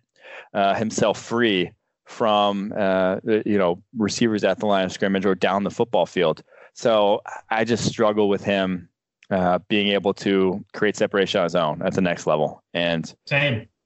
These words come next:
Speaker 1: and so sixty-eight to the Jets, I mean, he's kind of a, he is kind of redundant to, like, a Quincy Enunwa there. And I do regret that fit in retrospect, but what are you gonna do?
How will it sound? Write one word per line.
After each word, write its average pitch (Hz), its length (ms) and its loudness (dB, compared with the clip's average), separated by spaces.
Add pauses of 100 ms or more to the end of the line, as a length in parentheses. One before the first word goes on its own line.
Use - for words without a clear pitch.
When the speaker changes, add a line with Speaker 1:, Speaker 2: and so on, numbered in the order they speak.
(360)
Speaker 1:
and 95 160 0
so 92 460 2 (260)
sixty-eight 113 720 0
to - 80 -4
the 104 80 2
Jets, 104 320 0
I 110 60 2
mean, 101 180 0
he's 98 120 -4
kind 110 280 -2
of 98 100 0
a, 87 360 2 (540)
he 113 240 2
is 107 100 0
kind 107 200 -2
of 92 80 0
redundant 92 480 0
to, - 80 -2
like, 90 120 0
a 82 40 -12
Quincy 95 360 -2
Enunwa 90 400 2
there. 90 360 0 (440)
And 76 580 -2 (120)
I 92 100 -2
do 98 180 0
regret 92 480 0 (160)
that 92 240 0
fit 95 340 0 (360)
in 95 100 0
retrospect, 101 760 0 (500)
but 82 360 2 (580)
what - 760 -2
are - 20 0
you 110 120 2
gonna 110 140 2
do? 82 60 -14